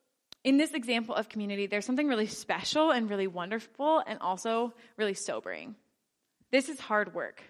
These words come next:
Community is hard work. I think for a long time, I believed that if I just did more Christian things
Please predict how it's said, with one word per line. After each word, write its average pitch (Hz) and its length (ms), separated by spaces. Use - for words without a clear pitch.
Community 226 440
is 202 100
hard - 360
work. - 320
I 233 80
think 311 200
for 339 120
a 294 80
long 254 200
time, 226 380
I 208 180
believed 208 520
that 196 100
if 151 160
I 226 160
just 240 320
did 220 200
more 233 380
Christian 208 480
things 190 540